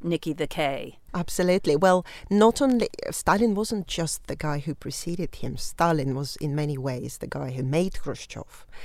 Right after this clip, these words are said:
Speaker 2: um, brought him to the heights where he was in
Speaker 1: Mm.
Speaker 2: nineteen fifty-three.
Speaker 1: Bit the hand that fed him.
Speaker 2: Mm. And Khrushchev greatly admired Stalin. Even after Stalin's death, even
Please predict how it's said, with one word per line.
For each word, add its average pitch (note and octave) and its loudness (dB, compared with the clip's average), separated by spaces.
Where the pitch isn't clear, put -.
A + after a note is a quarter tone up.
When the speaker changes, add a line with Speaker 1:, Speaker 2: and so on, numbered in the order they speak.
Speaker 2:
um, C#3 0
brought D3+ 4
him D3 4
to D#3 2
the C#3+ 0
heights C3+ -2
where C#3 2
he C3+ -4
was C3+ -4
in F#3 0
Speaker 1:
Mm. F3 4
Speaker 2:
nineteen C#3 2
fifty-three. C#3 -2
Speaker 1:
Bit G3+ 0
the F#3+ 4
hand F#3+ 2
that D#3 0
fed G#3 4
him. A#2+ -2
Speaker 2:
Mm. G#3 2
And G#3 4
Khrushchev G#3+ 4
greatly F3 2
admired E3+ 0
Stalin. D3 -6
Even E3 4
after D#3 0
Stalin's C#3+ -2
death, D#3+ 4
even E3 2